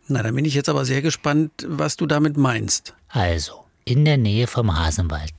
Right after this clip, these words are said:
Speaker 2: da ist ein Fußballplatz.
Speaker 1: Ja.
Speaker 2: Und dort haben wir, also Grünäuglein und ich, gestern bei einem Spiel zugesehen.
Speaker 1: Und da wollte Grünäuglein mitspielen, oder was?
Speaker 2: Nein, wie kommst du darauf, Stefan?
Speaker 1: Ich hab's jetzt nur geraten.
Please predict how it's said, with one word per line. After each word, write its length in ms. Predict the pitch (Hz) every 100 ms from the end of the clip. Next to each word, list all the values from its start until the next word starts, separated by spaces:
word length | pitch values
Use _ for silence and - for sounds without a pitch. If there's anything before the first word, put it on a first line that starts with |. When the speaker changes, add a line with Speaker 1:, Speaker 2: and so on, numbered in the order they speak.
| -
Speaker 2:
da 80 | -
ist 220 | 92 -
ein 160 | 117 139
Fußballplatz. 1000 | - 151 127 - 80 - - 78 - -
Speaker 1:
Ja. 180 | 90 -
Speaker 2:
Und 180 | 92 82
dort 340 | 92 - -
haben 320 | 90 85 82
wir, 380 | 87 143 190 180 -
also 180 | 80 82
Grünäuglein 480 | 92 85 80 82
und 100 | 85
ich, 200 | 131 151
gestern 420 | - 95 - 147 110
bei 80 |
einem 240 | 78 80 80
Spiel 340 | - 117 151
zugesehen. 760 | - 190 156 95 73 76 71 78 -
Speaker 1:
Und 180 | 139 -
da 140 | 113
wollte 220 | 156 180
Grünäuglein 500 | 156 165 156 139 117
mitspielen, 400 | 170 - - 254
oder 180 | 202 170
was? 300 | 123 - -
Speaker 2:
Nein, 520 | - 80 90 113 101
wie 80 | 92
kommst 340 | - 104 117 135
du 60 |
darauf, 440 | 95 110 180 190 120
Stefan? 600 | - 95 - 90 92 92
Speaker 1:
Ich 220 | 139 -
hab's 140 | -
jetzt 200 | 95 -
nur 160 | 147 120
geraten. 1120 | 131 117 - 110 156 - 143 120 120 123